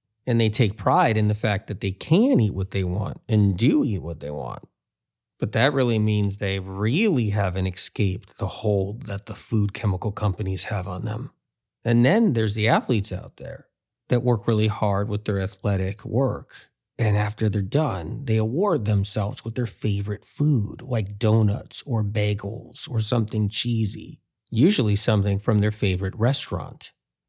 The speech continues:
And what's incredible is that these athletes, they're in good shape. They look amazing.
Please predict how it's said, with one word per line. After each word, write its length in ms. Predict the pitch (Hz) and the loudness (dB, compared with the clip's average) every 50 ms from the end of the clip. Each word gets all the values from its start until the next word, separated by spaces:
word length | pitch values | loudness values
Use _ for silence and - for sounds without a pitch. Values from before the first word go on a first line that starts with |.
| _ _ - | _ _ 0
And 220 | - 123 120 120 | 2 2 4 4
what's 240 | 117 117 107 - - | 4 2 2 0 0
incredible 840 | 104 104 - - - 143 170 196 156 107 90 90 87 95 95 - - _ - 123 | 0 -2 -2 0 2 2 4 4 2 2 0 -2 -4 -6 -8 -12 -14 _ -4 -2
is 140 | 117 107 | 0 2
that 180 | 101 113 104 110 | 2 2 0 0
these 180 | - 104 98 104 | 0 0 2 4
athletes, 920 | 107 110 127 147 - - - 104 92 92 87 - - - - - - - _ 117 | 4 4 4 4 2 0 -2 -2 -2 -2 -4 -6 -6 -6 -6 -6 -8 -8 _ 0
they're 160 | 113 113 107 | 2 4 4
in 100 | 104 98 | 4 2
good 160 | - 104 90 | 0 0 -2
shape. 480 | - - - 156 143 - - - - - _ _ _ _ _ _ _ - | 0 0 2 2 2 0 -2 -6 -12 -20 _ _ _ _ _ _ _ -2
They 160 | 113 113 107 | 2 4 4
look 200 | 101 107 101 101 | 4 4 2 2
amazing. 840 | - 107 113 120 131 139 135 117 104 98 - - - - - - | 2 2 4 4 4 4 4 2 0 -2 -4 -4 -6 -10 -12 -14